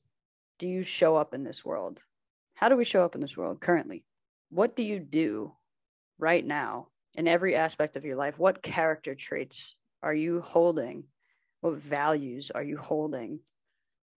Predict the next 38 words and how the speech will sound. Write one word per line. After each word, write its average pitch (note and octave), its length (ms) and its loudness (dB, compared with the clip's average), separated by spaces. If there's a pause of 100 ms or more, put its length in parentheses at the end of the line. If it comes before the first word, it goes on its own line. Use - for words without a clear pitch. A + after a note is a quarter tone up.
(580)
in F3 120 2
your F3 120 4
everyday F3 300 6
life? - 320 -2 (400)
Is D#3+ 140 -2
that D#3+ 160 0
who D#3 80 -2
you C#3+ 180 -2
wanna C#3+ 200 -6
be? A3+ 260 -8 (840)
Is D#3 160 -6
it D#3+ 120 0
something D3+ 720 -2 (800)
that D3+ 180 0
you C#3+ 720 -8
pride D3+ 340 0
yourself - 380 0
in, G3+ 160 -6 (560)
in D3+ 140 -4
how D3+ 160 -2
you D3 180 -4
show C#3+ 280 -2
up D#3+ 220 -4 (220)
for D#3 220 -2
other D3 180 -2
people, D#3+ 480 0 (140)
to - 120 -2
yourself? C#3 720 -2 (220)
And F3 100 -2
I, F3 220 2
I F#3+ 60 0
wanna F#3 160 2
start F3+ 240 4
this E3+ 160 -2
off D#3+ 260 -2
by D#3 80 2
saying D3+ 380 0
that D3+ 160 -4